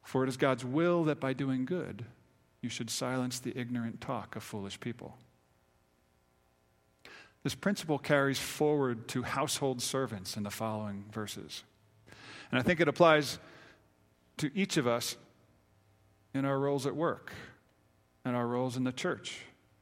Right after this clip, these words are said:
in our roles in our families, in our other relationships.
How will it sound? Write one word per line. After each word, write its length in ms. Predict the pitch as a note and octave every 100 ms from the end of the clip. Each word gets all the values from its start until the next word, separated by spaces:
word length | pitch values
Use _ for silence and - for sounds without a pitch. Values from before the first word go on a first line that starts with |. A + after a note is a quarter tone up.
| _ _ _ _ -
in 100 | A#2
our 140 | A#2 A2+
roles 420 | A#2 A2 A2 C3
in 60 |
our 180 | A2+ G#2
families, 800 | - C#3 C#3 G2+ F2 E2 C3 - -
in 80 | A#2
our 220 | A2 G#2+
other 140 | A2
relationships. 800 | A2 A2+ B2+ - - G#2+ - -